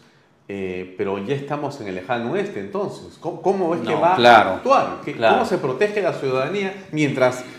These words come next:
Speaker 1: es Bukele uno, dos o tres, mientras se ponen de acuerdo las autoridades?
Speaker 2: A ver, fíjate, yo voy a comenzar por un tema que para mí también es sumamente importante.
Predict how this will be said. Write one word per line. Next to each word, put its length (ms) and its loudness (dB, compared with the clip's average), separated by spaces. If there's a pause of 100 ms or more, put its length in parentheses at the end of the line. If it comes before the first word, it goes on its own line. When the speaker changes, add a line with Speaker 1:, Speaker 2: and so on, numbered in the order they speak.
Speaker 1:
es 200 6
Bukele 500 4
uno, 340 4
dos 320 2
o 80 -4
tres, 340 -4
mientras 340 -4
se 80 -6
ponen 220 -6
de 60 2
acuerdo 240 -4
las 200 -4
autoridades? 840 -6
Speaker 2:
A 80 -8
ver, 300 -6
fíjate, 460 -6
yo 120 0
voy 160 0
a 100 -2
comenzar 540 -6
por 140 -8
un 160 -6
tema 580 -6
que 420 -10
para 240 -12
mí 180 -12
también 380 -12
es 100 -14
sumamente 680 -14
importante. 680 -14